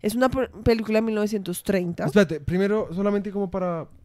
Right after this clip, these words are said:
Speaker 2: ponernos de la trama, como resumidamente.
Speaker 1: Ok.
Speaker 2: Es como una campaña para, eh, llevar, o sea, como de mucha ge-, que mucha gente se quería, quería llegar a unas tierras no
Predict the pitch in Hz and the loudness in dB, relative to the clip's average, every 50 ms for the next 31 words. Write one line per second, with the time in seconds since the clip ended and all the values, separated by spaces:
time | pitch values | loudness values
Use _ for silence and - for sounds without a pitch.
0 | - - - - - - 156 160 160 160 147 156 165 160 160 160 160 156 - 165 | -20 -20 -20 -20 -10 -6 -2 0 2 2 4 4 4 4 4 4 0 -2 -2 -2
1 | 160 156 156 156 147 - 151 151 151 151 151 135 - - 139 147 139 143 143 139 | -2 -2 -2 -4 -6 -8 -8 -6 -6 -6 -6 -8 -10 -10 -8 -6 -4 -2 0 0
2 | 135 127 127 131 131 127 127 - 170 185 _ - 196 - 180 170 175 - - - | 0 0 0 0 -2 -2 -4 -6 -12 -14 _ -10 -8 -6 -6 -6 -8 -8 -18 -20
3 | - _ _ _ - 143 143 135 - - 151 147 147 151 151 151 151 147 135 147 | -20 _ _ _ 0 0 0 0 0 0 -2 0 2 2 2 2 0 0 -2 -2
4 | 147 151 147 139 - 160 156 151 - 160 151 143 143 147 147 160 180 196 _ _ | 0 0 0 2 4 4 2 4 4 4 4 6 6 4 4 2 0 -6 _ _
5 | _ _ _ - 151 147 143 139 143 143 139 139 139 135 135 135 135 135 131 127 | _ _ _ 0 4 4 4 6 4 4 2 2 0 0 0 -2 -2 -2 -2 -4
6 | 123 - - - _ _ _ _ - - - - - _ - _ _ _ _ _ | -6 -8 -10 -18 _ _ _ _ -20 -20 -20 -20 -20 _ -20 _ _ _ _ _
7 | _ - 139 143 147 147 147 143 143 143 143 131 147 156 156 151 147 147 147 147 | _ -10 -6 -2 0 2 2 4 4 4 2 4 4 6 6 6 6 4 2 2
8 | 147 151 - 147 147 143 139 131 123 123 147 151 156 165 165 160 139 - 165 160 | -2 -2 -2 -2 -2 -2 -2 -4 -4 -4 -4 -2 0 0 0 0 0 -2 -2 -2
9 | 165 165 143 - 170 175 170 156 175 175 175 156 165 165 170 156 175 160 160 156 | -2 -2 -2 0 0 0 2 4 4 4 4 4 2 0 2 2 4 4 4 4
10 | 151 151 147 117 - - _ _ _ _ _ _ _ _ _ - 165 160 147 151 | 4 2 2 -2 -6 -12 _ _ _ _ _ _ _ _ _ -2 0 0 2 2
11 | 147 143 143 139 160 151 143 156 151 147 143 143 147 143 - - - 170 165 160 | 2 0 0 0 0 2 4 4 4 4 4 4 2 2 0 0 2 4 4 4
12 | 151 143 151 147 151 151 151 151 147 143 139 135 131 | 6 4 2 2 4 4 4 4 6 4 4 2 0